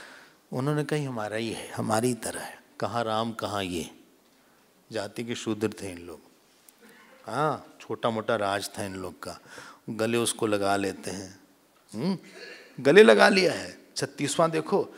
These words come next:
"तम आर्त संपरिष्वज्य", संपरिष्वज्य मतलब गले लगा लेना, ये राम जी हैं, कैसा प्यार है। Some people ooze love।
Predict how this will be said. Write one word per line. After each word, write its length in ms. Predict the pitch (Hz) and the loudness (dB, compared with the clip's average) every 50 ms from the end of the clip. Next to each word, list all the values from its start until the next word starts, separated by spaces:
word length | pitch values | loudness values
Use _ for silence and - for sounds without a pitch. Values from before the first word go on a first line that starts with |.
| - - - - - | -20 -20 -12 0 6
"तम 180 | 208 214 220 220 - - | 6 6 6 6 0 0
आर्त 520 | - 120 131 151 185 214 233 233 - - 262 | 4 8 10 12 12 12 10 8 6 4 4
संपरिष्वज्य", 1500 | 233 - - - 220 220 226 233 226 - - 196 196 208 254 240 - - - 196 180 170 147 123 139 147 101 95 - - - | 4 4 2 2 2 2 2 2 -2 -2 2 2 4 4 4 4 2 2 4 4 4 4 4 4 2 2 2 0 -4 -10 -8
संपरिष्वज्य 680 | - - 160 165 156 - 156 156 170 165 - - 165 156 | -4 -2 -2 -2 -2 -2 -2 -2 -2 -2 -4 -4 -4 -4
मतलब 240 | 165 151 165 175 156 | -4 -2 -2 -2 0
गले 180 | 139 139 143 143 | 2 2 2 2
लगा 240 | 139 131 120 113 | 2 2 2 2
लेना, 300 | 107 107 101 92 85 78 - - - - - _ _ _ _ _ _ _ _ _ _ _ _ _ _ - | 4 4 4 2 0 -6 -10 -12 -20 -20 -20 _ _ _ _ _ _ _ _ _ _ _ _ _ _ -10
ये 80 | 127 120 | -8 -6
राम 300 | 117 120 120 123 123 110 | -4 -2 -2 -2 -2 -2
जी 120 | 101 95 | -4 -4
हैं, 300 | 82 82 80 80 - - - - - | -4 -6 -8 -12 -14 -18 -18 -12 -8
कैसा 260 | 117 - - - - | -8 -6 -4 -4 -4
प्यार 400 | - - 104 104 92 92 92 87 | -4 -4 -2 -2 0 0 -2 -2
है। 180 | - - - - - - - - - - | -6 -8 -14 -16 -20 -20 -20 -20 -16 -10
Some 240 | - - - 196 196 | -4 0 0 0 0
people 280 | 170 214 185 208 247 226 | 0 -4 -4 -2 -2 -2
ooze 480 | - - - 214 233 254 262 214 165 | -2 -2 2 6 8 8 8 8 6
love। 320 | 135 104 92 85 80 76 | 4 0 -2 -4 -4 -6